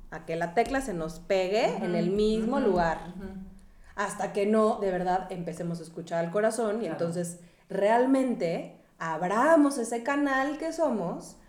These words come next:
Speaker 1: conectemos con nuestro corazón y desde ahí podamos tomar las decisiones y podamos elegir. Porque esta vida se trata de eso, de elegir. Así de, por eso el libre
Speaker 2: Todo el
Speaker 1: albedrío.
Speaker 2: tiempo, sí.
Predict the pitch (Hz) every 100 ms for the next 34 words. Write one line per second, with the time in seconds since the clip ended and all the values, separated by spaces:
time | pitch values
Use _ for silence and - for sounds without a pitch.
0 | - - 175 165 170 - 240 330 330 254
1 | 233 220 202 202 196 202 233 190 180 170
2 | 180 285 - 180 170 240 285 175 151 156
3 | 160 160 160 165 165 180 170 175 - 185
4 | 170 175 220 247 190 185 190 - 359 254
5 | - - - - - - 370 - - 403
6 | 392 415 392 381 370 320 285 294 294 302
7 | 302 294 175 196 226 226 320 254 - -
8 | _ - - - - - 226 226 285 294
9 | - 262 254 277 311 277 277 269 214 -
10 | - 240 165 - 170